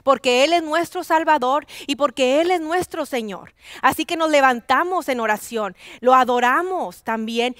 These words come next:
y nos conectamos. Hoy quiero que hablemos de esto de conectarnos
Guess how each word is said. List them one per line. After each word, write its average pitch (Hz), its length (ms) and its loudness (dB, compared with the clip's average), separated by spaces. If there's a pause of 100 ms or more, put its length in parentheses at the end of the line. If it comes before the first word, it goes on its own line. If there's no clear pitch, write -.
(100)
y 254 120 -6
nos 262 200 -4
conectamos. 262 840 -6
Hoy 269 100 -2
quiero 349 240 -6
que - 80 -6
hablemos 294 380 -2
de 262 180 0
esto 285 220 -6
de 294 100 -2
conectarnos 226 800 -6